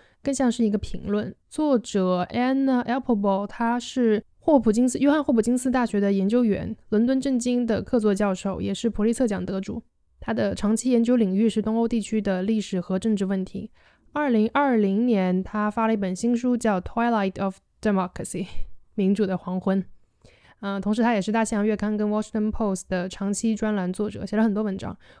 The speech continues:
我也是查的时候才发现，八月刊，大西洋八月刊，我看过一篇讲 cancel culture 的长文，也是他写的。我，我对那篇其实蛮有印象的，因为，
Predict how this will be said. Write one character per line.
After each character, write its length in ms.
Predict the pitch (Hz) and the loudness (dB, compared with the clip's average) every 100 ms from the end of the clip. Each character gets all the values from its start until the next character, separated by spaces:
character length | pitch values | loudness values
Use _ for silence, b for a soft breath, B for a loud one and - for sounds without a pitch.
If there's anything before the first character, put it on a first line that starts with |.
| - | 0
我 100 | 339 | 0
也 60 | |
是 80 | 320 | 0
查 200 | - 185 | -2 0
的 140 | 262 | 0
时 80 | 339 | 2
候 80 | 269 | 2
才 140 | 190 | 0
发 120 | 190 226 | 0 0
现， 240 | 262 214 | 0 0
八 280 | - 294 349 | 0 2 4
月 160 | 339 220 | 4 2
刊， 260 | 202 202 | 0 -2
大 140 | 269 277 | 0 0
西 140 | 269 | 0
洋 100 | 247 | 0
八 180 | 269 294 | 0 0
月 140 | 277 | 0
刊， 400 | 208 - 214 220 180 | -2 -2 -2 -2 -2
我 220 | 202 190 | 0 0
看 240 | 190 254 240 | -2 -2 2
过 120 | 226 | 2
一 80 | 226 | 2
篇 280 | 240 240 | 2 2
讲 220 | 233 196 208 | 0 -4 -4
cancel 360 | 254 277 277 | -4 0 0
culture 400 | 269 285 294 214 | 2 0 0 -2
的 140 | 190 196 | -2 -4
长 260 | - 196 | -4 -2
文， 160 | 208 202 | 0 0
也 80 | 208 | -2
是 120 | 226 | -4
他 140 | 226 220 | -2 -2
写 180 | 208 | -4
的。 160 | 196 202 - _ | -8 -12 -18 _
我， 220 | 240 240 | 4 4
我 100 | 240 | 6
对 100 | 240 | 4
那 100 | 370 | 2
篇 140 | 359 339 | 2 0
其 100 | 269 | 2
实 60 | |
蛮 140 | 247 214 | 2 2
有 100 | 208 | 2
印 120 | 220 | 2
象 180 | 208 190 | 0 -4
的， 80 | 214 | -2
因 100 | 254 | 0
为， 260 | 262 214 | 2 0